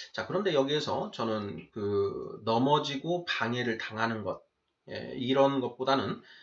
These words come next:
바른 길에서 떠나 방황하게 하는 것, 이 부분이, 예, 가장, 예, 그 포인트가 아닐까 싶습니다. 척-, 척확하다. 바른 길에서 떠나 방황하게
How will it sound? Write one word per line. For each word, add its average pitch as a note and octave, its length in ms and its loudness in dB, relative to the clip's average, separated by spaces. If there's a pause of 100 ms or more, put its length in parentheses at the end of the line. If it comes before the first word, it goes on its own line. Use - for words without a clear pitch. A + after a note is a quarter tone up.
(220)
바른 F3+ 500 4
길에서 F3+ 460 2
떠나 F3 460 4 (120)
방황하게 E3+ 760 6
하는 D#3 320 0
것, F#2+ 220 -4 (160)
이 C3+ 200 -6
부분이, F#3+ 720 0
예, F#2+ 380 -6
가장, A2+ 520 -2 (500)
예, F2 300 -8
그 G2+ 180 -10
포인트가 F3+ 460 4
아닐까 G#2 440 0
싶습니다. D3+ 680 -2
척-, - 280 -6 (360)
척확하다. - 840 -6 (360)
바른 C3+ 420 0
길에서 A#2+ 420 0
떠나 F3+ 380 2
방황하게 A2 800 0